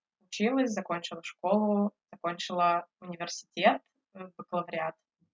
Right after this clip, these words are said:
И только после этого я <laughs> снялась с насиженного места, и теперь мне очень сложно отвечать на вопрос, откуда я, потому что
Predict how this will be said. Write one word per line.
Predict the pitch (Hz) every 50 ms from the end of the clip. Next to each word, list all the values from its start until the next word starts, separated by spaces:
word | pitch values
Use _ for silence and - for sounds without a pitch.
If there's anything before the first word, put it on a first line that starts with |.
| _
И | - 202 196 208 208 208 208 208 202 196 202 202 202 _ _ _ _
только | - 208 247 247 - 277 240
после | 202 247 294 285 - 233 226 220
этого | 233 262 269 277 240 220 226 214 208 196
я | 190 185 185 185 190 185 185 185 185 - _ _
<laughs> | 202 196 202 _ _ _
снялась | - - - 185 185 185 185 190 202 196 - -
с | - _ _
насиженного | - 202 185 185 - 190 190 185 180 180 175 170
места, | 165 175 214 294 277 - _ 247 233 214 208 - _ _ _ _ _
и | _ _ _ 175
теперь | - - 196 220 233 254 262 - _ _ _
мне | 214 208 208 208 220
очень | 233 240 233 - 233
сложно | 214 - 214 202 202 202 202 190 185
отвечать | 185 _ 185 190 - 196 190 185
на | - 185
вопрос, | 180 180 180 185 180 185 180 -
откуда | - 185 - - _ - 254 - -
я, | 349 254 208 180 196 240 269 - _ _ _ _ _ _ _ _ _ _ _
потому | - 285 - 302 285 247 254 302
что | 359 - - 320 262 269 285 -